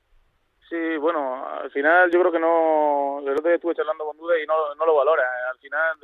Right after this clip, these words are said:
o sea, ahora mismo no eres, no eres consciente de lo que has conseguido para llegar hasta aquí en,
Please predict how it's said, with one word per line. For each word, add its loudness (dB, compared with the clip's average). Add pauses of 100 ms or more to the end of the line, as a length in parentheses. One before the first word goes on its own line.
o -16
sea, 4 (420)
ahora 6
mismo -4
no 0
eres, 2
no -6
eres 0
consciente -4
de -2
lo -2
que -2
has -4
conseguido -8
para -2
llegar -2
hasta -6
aquí -8
en, -10